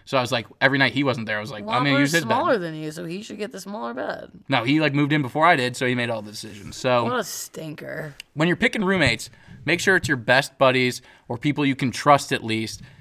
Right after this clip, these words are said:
Speaker 1: and are certainly clean. But that was, yeah.
Speaker 2: But be careful when you get older, because I truly feel like rooming with a best friend when you're older could maybe potentially ruin your friendship, because rooming with someone tells you a lot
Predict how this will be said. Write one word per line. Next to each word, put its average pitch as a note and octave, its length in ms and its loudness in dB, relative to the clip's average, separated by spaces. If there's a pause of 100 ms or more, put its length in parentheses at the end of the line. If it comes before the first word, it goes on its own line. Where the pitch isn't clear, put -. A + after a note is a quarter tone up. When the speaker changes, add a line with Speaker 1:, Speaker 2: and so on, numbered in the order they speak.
(180)
Speaker 1:
and B2+ 240 4
are A#2 120 0
certainly A2+ 400 -2
clean. G2+ 380 -12
But G2+ 240 -10
that B2+ 180 2
was, A2+ 240 -6
yeah. - 200 -10 (260)
Speaker 2:
But B3+ 140 2
be C#4+ 100 2
careful D#4 300 2
when D#4+ 120 0
you D4 100 -2
get B3+ 140 2
older, C4 380 2
because G3 240 -4
I F3+ 120 -4
truly A3 380 -4
feel G#3 240 -4
like F#3 340 -2
rooming F#3 440 -4
with F#3 160 -4
a F3+ 60 0
best F3 260 -4
friend F3+ 320 -6
when F#3 120 -6
you're F3 180 -8
older F#3 600 0 (460)
could F#3+ 160 -10
maybe G3+ 260 -4
potentially B3+ 520 -6
ruin A3 280 -6
your G#3+ 220 -4
friendship, F#3+ 640 -8 (100)
because E3 680 -6 (260)
rooming A#3 320 -4
with C#4+ 120 -10
someone C4+ 480 -6 (440)
tells G3+ 300 -4
you B3+ 80 -6
a A#3+ 40 -8
lot - 360 -6